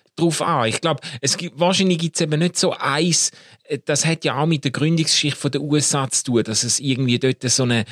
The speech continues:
äh, so eine, äh, äh, so eine tief verankertes Narrativ in der D N A drin gibt. Bei der Schweiz habe ich das Gefühl, mindestens so aus rechtspolitischen S-V-P-Kreisen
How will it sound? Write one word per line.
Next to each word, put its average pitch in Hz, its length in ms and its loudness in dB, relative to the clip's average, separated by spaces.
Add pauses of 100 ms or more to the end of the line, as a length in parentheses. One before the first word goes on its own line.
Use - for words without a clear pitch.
(220)
äh, 123 120 0
so 135 140 0
eine, 120 200 0
äh, 120 320 0
äh, 113 40 -2
so - 180 0
eine 120 160 0
tief 147 320 -2
verankertes - 840 0
Narrativ 123 640 -2
in 117 60 -6
der 117 100 0
D 123 240 0
N 113 120 2
A 107 200 0
drin 123 240 -2
gibt. 117 220 0 (320)
Bei 127 60 0
der 120 120 2
Schweiz 147 460 0
habe 135 120 0
ich 123 80 -2
das - 80 -2
Gefühl, 139 200 2
mindestens 156 540 2
so - 160 -2
aus 123 220 -2
rechtspolitischen 135 960 0
S-V-P-Kreisen 123 1200 0